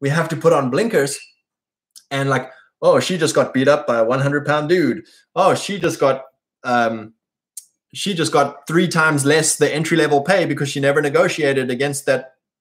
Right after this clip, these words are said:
that exploitive boss." And it's like, "Oh, don't look at it, boss babe, don't look at it, police babe." You know, and, and we have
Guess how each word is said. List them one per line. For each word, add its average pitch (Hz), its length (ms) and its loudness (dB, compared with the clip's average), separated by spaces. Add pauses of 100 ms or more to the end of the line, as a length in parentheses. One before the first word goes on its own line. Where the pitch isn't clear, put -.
(160)
that 135 200 0
exploitive 135 520 0
boss." 180 300 4
And 131 80 0
it's 127 80 -2
like, 131 180 0 (300)
"Oh, 180 240 2
don't 175 180 4
look 208 140 6
at 196 60 6
it, 170 180 4 (140)
boss 190 200 2
babe, 160 260 2
don't 143 180 0
look 202 120 -2
at 180 80 2
it, 160 240 0
police 196 260 -4
babe." 147 340 -2 (600)
You 139 120 -4
know, 170 140 4
and, 175 200 0
and 160 100 2
we 156 80 2
have 165 240 -4